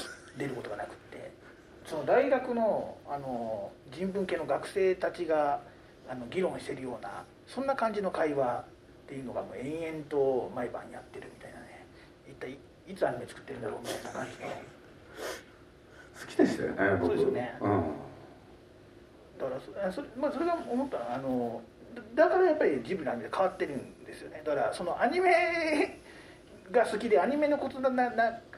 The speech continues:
Speaker 1: かだけで完結してたら、多分ああいうふうにはならなくって。
Speaker 2: まあ、今回ね、ある人が僕の持ってた本のリストを見て、
Speaker 1: はいはい。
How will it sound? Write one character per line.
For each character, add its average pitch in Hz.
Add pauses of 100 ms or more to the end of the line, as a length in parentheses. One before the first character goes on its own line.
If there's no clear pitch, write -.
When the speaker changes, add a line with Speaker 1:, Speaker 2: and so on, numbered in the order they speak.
Speaker 1:
か 220
だ 208
け 233
で 339 (240)
完 196
結 185
し -
て 185
た 107
ら、 107
多 202
分 160
あ 196
あ 240
い 262
う 269
ふ -
う -
に 202
は 110
な 107
ら 120
な 131
く -
っ - (160)
て。 - (460)
Speaker 2:
ま 107
あ、 -
今 131
回 85
ね、 135 (760)
あ 104
る 90
人 -
が 85 (640)
僕 110
の - (640)
持 101
っ -
て -
た - (580)
本 107
の 85
リ 104
ス -
ト -
を - (640)
見 110
て、 -
Speaker 1:
は -
い -
は -
い。 -